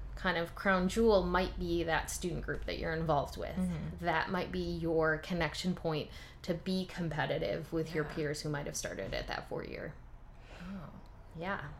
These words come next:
Speaker 2: There you go. I have one more question for you.
Speaker 1: Okay.
Speaker 2: It's a two-parter.
Speaker 1: Yes, I'm ready.
Speaker 2: All right. What are some steps students can take to stay involved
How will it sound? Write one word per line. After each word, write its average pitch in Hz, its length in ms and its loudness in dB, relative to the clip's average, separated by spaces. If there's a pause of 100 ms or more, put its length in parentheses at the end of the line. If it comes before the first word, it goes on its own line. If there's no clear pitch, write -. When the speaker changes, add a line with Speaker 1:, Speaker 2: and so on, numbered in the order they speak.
(140)
Speaker 2:
There 151 100 -10
you 147 160 -10
go. 190 200 -8 (200)
I 190 60 0
have 170 160 2
one 190 120 4
more 190 160 2
question 170 540 0
for 143 140 -6
you. 156 160 -8 (160)
Speaker 1:
Okay. - 180 -10 (1400)
Speaker 2:
It's 143 120 -6
a 165 40 -4
two-parter. 143 600 -6
Speaker 1:
Yes, - 380 -8
I'm 196 100 -2
ready. 175 260 -2 (100)
Speaker 2:
All 143 80 -4
right. 143 320 -6
What 185 320 10
are 302 120 8
some 262 340 2
steps - 640 6
students 202 500 2
can 240 140 0
take 185 360 2
to 180 100 -4
stay 185 340 4
involved 202 560 4